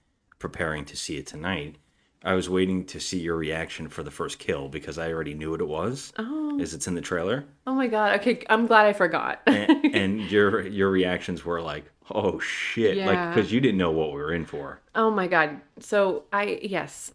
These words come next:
Speaker 2: I, I, go ahead. You can just go ahead and
Speaker 1: No, you just automatically gasped
Speaker 2: <laughs> I
Speaker 1: and said,
Speaker 2: did.
Speaker 1: "Holy crap."
Speaker 2: I mean, I, I just, wow.
Speaker 1: Yeah.
Speaker 2: Wow. I mean, I'm gonna say right now, right off the bat,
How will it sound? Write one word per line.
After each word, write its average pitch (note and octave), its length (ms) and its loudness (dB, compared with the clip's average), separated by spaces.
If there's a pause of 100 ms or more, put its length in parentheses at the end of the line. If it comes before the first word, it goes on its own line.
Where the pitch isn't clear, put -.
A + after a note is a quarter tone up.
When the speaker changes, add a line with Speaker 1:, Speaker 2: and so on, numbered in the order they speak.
Speaker 2:
I, - 120 -12 (460)
I, F#3 100 0
go G3+ 120 2
ahead. F3+ 260 -2
You F#3+ 100 -4
can F#3 180 -6
just - 240 -14 (120)
go F#3 120 -8
ahead D#3+ 100 -12
and D#3+ 240 -10
Speaker 1:
No, D#3 140 2
you G#2+ 160 2
just G2+ 260 -2 (320)
automatically G2+ 680 4
gasped E2+ 560 2
Speaker 2:
<laughs> - 20 4
I - 60 4
Speaker 1:
and A#3+ 300 8
said, A#3+ 340 10
Speaker 2:
did. C4+ 180 8
Speaker 1:
"Holy A2 500 4
crap." D#2 480 -6
Speaker 2:
I G#3+ 120 2
mean, G3+ 180 0
I, F3 260 -4
I E3+ 140 -10
just, E3+ 400 -6 (460)
wow. D3 640 -4
Speaker 1:
Yeah. - 180 -2
Speaker 2:
Wow. F#3+ 380 -2
I F3+ 40 0
mean, G3+ 180 0
I'm A3 120 4
gonna C#4 180 6
say F3 300 -2
right F3+ 280 -4
now, F3 220 -4
right F3 140 -6
off E3+ 160 -12
the D3 60 -18
bat, E3 340 -4